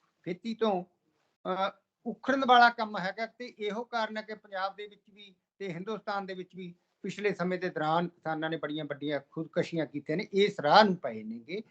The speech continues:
ਇਸ ਤਰ੍ਹਾਂ ਦਾ ਜਿਹੜਾ ਕਾਰਜ ਹੈ, ਜਿਹੜਾ ਵਿਵਹਾਰ ਹੈ, ਕਿ ਸਮਾਜਿਕ ਤੌਰ ਤੇ ਬੜਾ ਇੱਕ ਕ੍ਰਾਈਸਿਸ ਪੈਦਾ ਕਰ ਰਿਹਾ ਹੈ, ਸੰਕਟ ਪੈਦਾ ਹੋ ਰਿਹਾ ਹੈ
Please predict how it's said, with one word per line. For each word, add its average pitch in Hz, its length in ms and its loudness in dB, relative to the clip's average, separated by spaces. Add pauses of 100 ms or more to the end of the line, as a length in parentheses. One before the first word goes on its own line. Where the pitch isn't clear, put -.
(280)
ਇਸ 208 220 4
ਤਰ੍ਹਾਂ 202 300 0
ਦਾ 190 140 2
ਜਿਹੜਾ 196 220 -2
ਕਾਰਜ 175 480 -2
ਹੈ, 175 80 -2
ਜਿਹੜਾ 175 220 -6
ਵਿਵਹਾਰ 143 560 -6
ਹੈ, 208 100 -2
ਕਿ 208 120 -16
ਸਮਾਜਿਕ 175 460 -10 (140)
ਤੌਰ 170 200 -2
ਤੇ 170 240 -12
ਬੜਾ 170 200 -6
ਇੱਕ 170 100 -8 (140)
ਕ੍ਰਾਈਸਿਸ 180 420 -6 (140)
ਪੈਦਾ 160 220 -4
ਕਰ 127 220 -10
ਰਿਹਾ 117 180 -8
ਹੈ, 185 100 -12 (160)
ਸੰਕਟ 180 300 -12
ਪੈਦਾ 160 300 -4 (120)
ਹੋ 127 120 -18
ਰਿਹਾ 131 180 0
ਹੈ 220 60 4